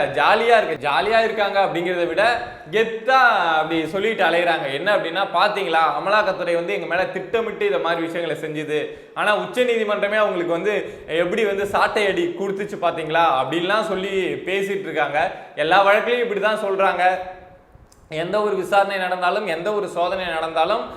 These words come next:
உடனே வந்து அமலாக்கத்துறை ப-, பழிவாங்கும் நடவடிக்கை செய்து, மத்திய அரசு பழிவாங்கும் நடவடிக்கை செய்து அப்படின்னு இருக்கக்கூடிய எல்லா வழக்குக்கும் இப்படி தான் தி மு க சொல்றாங்க.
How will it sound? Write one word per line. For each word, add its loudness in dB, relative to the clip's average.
உடனே 2
வந்து 2
அமலாக்கத்துறை 0
ப-, 2
பழிவாங்கும் 0
நடவடிக்கை -2
செய்து, -4
மத்திய 0
அரசு 0
பழிவாங்கும் 0
நடவடிக்கை -2
செய்து -4
அப்படின்னு -4
இருக்கக்கூடிய 0
எல்லா 6
வழக்குக்கும் 2
இப்படி -4
தான் -2
தி -2
மு -8
க -4
சொல்றாங்க. 0